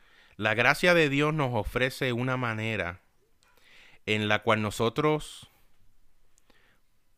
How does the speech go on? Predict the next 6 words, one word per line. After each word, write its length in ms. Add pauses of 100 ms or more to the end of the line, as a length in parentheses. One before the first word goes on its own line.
(1500)
no 240
importando 600
el 120
trabajo 420
que 80
tengamos, 720